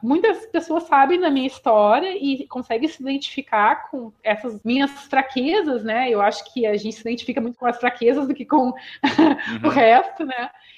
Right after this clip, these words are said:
Speaker 1: E saber que, poxa, a gente é esse ser imperfeito em constante mutação, evolução. A riqueza da vida é a gente aprender todo dia um, uma coisa nova, a gente sair pra, poxa,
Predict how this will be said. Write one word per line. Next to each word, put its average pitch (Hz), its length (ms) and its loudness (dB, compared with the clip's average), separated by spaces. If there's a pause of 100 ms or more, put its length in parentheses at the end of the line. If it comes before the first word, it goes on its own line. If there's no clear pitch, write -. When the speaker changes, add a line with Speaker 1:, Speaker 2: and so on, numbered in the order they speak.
(120)
Speaker 1:
E 247 80 -6
saber 233 380 4
que, 277 640 -4
poxa, 220 640 2
a 202 80 0
gente 247 240 -2
é 277 60 2
esse 285 120 -4
ser 269 160 0
imperfeito 302 840 4
em 226 300 -2
constante 247 720 -2 (420)
mutação, 262 920 4
evolução. 240 840 0 (320)
A 214 80 0
riqueza 240 360 2
da 269 120 4
vida 240 220 -2
é 233 140 4
a 254 40 0
gente 320 180 -2
aprender 262 600 0 (380)
todo 233 200 -2
dia 240 340 0
um, 175 520 -10 (160)
uma 202 220 -10
coisa 233 240 -2
nova, 233 400 2
a 220 40 -2
gente 214 120 -8
sair 214 200 2
pra, 214 300 0 (300)
poxa, - 320 -2